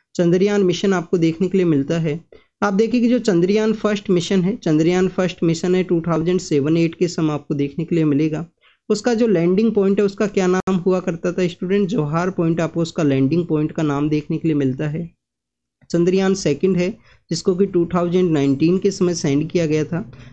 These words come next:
आप देखिए कि उसका जो लैंडिंग पॉइंट का जो नाम है, उसका लैंडिंग पॉइंट का नाम आपको तिरंगा देखने के लिए मिलता है। आप देखिए कि ये जो मिशन है वो सक्सेसफुल नहीं हो सका था।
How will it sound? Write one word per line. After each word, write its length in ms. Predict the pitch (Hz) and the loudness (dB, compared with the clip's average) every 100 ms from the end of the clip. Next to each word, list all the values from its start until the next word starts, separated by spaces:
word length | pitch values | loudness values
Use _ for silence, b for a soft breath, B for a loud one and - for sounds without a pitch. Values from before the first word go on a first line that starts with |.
| - | -4
आप 100 | 202 | -2
देखिए 280 | 190 220 226 | 2 2 2
कि 60 | 233 | 0
उसका 220 | 226 240 | 0 0
जो 120 | 226 | 2
लैंडिंग 460 | 196 160 165 208 214 | 2 2 4 2 2
पॉइंट 260 | 196 190 | 2 2
का 120 | 196 | 0
जो 120 | 190 190 | 0 2
नाम 300 | 151 165 175 | 2 2 2
है, 80 | |
उसका 240 | 196 - 190 | 0 0 0
लैंडिंग 500 | 156 139 147 156 185 | 2 2 2 2 0
पॉइंट 240 | 175 165 | 0 0
का 100 | 170 | 0
नाम 260 | 165 156 165 | 0 2 2
आपको 240 | 160 180 | 0 -2
तिरंगा 400 | 165 143 135 151 | 0 0 2 0
देखने 320 | 160 156 170 | 0 0 0
के 100 | 165 | 0
लिए 80 | 170 | 0
मिलता 340 | 151 131 127 165 | 2 0 0 -2
है। 100 | 190 | -2
आप 120 | 170 | 0
देखिए 280 | 175 175 196 | -2 0 0
कि 120 | 196 | 0
ये 60 | |
जो 120 | 190 190 | 2 2
मिशन 340 | 143 - 196 | 0 0 0
है 120 | 185 | 2
वो 80 | 190 | 0
सक्सेसफुल 580 | - 147 - 175 - 156 | -2 -6 -4 -6 -2 -2
नहीं 260 | 135 170 | 0 0
हो 160 | 170 175 | 0 -2
सका 280 | 165 170 165 | -6 -6 -4
था। 240 | 180 240 | -4 -8